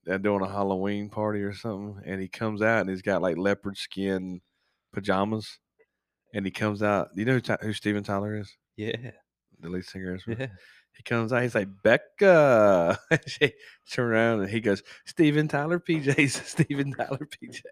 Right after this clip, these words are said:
Speaker 1: <laughs> One of the funniest parts of the movie. What are you doing, man? I can't have dead air on my, on my, on my show. What do you? Hey,
Speaker 2: I'm Googling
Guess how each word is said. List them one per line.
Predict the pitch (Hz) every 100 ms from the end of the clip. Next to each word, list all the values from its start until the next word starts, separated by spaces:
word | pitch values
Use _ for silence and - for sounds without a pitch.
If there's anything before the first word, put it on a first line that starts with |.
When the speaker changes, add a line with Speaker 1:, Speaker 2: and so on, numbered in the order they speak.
| -
Speaker 1:
<laughs> | 95 95 - - - - -
One | 110
of | 92
the |
funniest | 95 92 82 -
parts | 82
of | 82
the | 85
movie. | 87 85 - _ _ _ _ _ _ _ _ _ _ _ _ _ _ - _
What | 139
are | 214
you |
doing, | 196 180 120
man? | 110
I | 117
can't | 156
have | 156 123
dead | 131 139 131
air | 117 117
on | 110
my, | 110
on | 107 113
my, | 110
on | 110 110
my |
show. | - 139 120
What | 131
do |
you? | 156
Hey, | 151
Speaker 2:
I'm | 127 131
Googling | 135 165 156 156 143